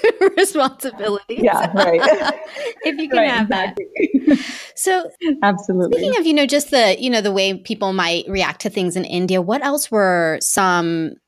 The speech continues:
Speaker 1: big, I guess, changes or big differences you saw when you moved? I mean, growing up in the U S and then, you know, moving to India, I'm just so curious to hear, like, what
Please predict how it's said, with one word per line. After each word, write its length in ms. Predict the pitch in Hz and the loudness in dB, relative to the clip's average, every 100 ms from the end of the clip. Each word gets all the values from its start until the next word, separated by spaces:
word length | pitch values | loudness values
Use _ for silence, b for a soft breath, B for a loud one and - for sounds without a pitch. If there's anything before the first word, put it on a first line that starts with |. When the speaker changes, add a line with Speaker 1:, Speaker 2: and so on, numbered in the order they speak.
| - | 0
Speaker 1:
big, 420 | 214 208 202 175 - _ _ | 2 4 0 -4 -14 _ _
I 80 | 190 | -4
guess, 540 | 185 160 151 - - - _ _ - | 0 0 -2 -6 -6 -12 _ _ -4
changes 800 | - 233 202 190 165 156 156 156 | 0 2 0 0 0 0 -2 -2
or 100 | 196 | 0
big 180 | 240 | 0
differences 480 | 226 220 196 190 175 | 0 -2 -2 -2 -4
you 80 | 180 | -2
saw 220 | 190 185 | 0 0
when 160 | 170 165 | 0 0
you 100 | 165 | 0
moved? 400 | 185 190 170 170 | 0 0 0 0
I 40 | |
mean, 140 | 175 175 | -2 0
growing 340 | 190 185 185 | 0 0 0
up 160 | 175 185 | -2 -2
in 80 | |
the 80 | 175 | -2
U 160 | 170 180 | 0 0
S 180 | 170 175 | 0 -2
and 100 | 175 | -2
then, 320 | 170 165 165 | -2 -4 -6
you 140 | 196 185 | -6 -2
know, 320 | 165 160 - | -2 -4 -6
moving 320 | 185 190 180 | -6 -4 -4
to 100 | 170 - | -4 -4
India, 440 | 185 180 170 156 | -2 -2 -2 -2
I'm 200 | 175 202 | -4 -4
just 260 | 208 190 - | -2 -2 -2
so 260 | 233 233 | 0 0
curious 460 | 226 233 220 214 196 | 0 0 2 2 0
to 100 | 196 | -4
hear, 180 | 185 196 | -4 -2
like, 180 | 165 160 | -4 -6
what 580 | 156 165 165 165 160 | -4 0 2 2 -2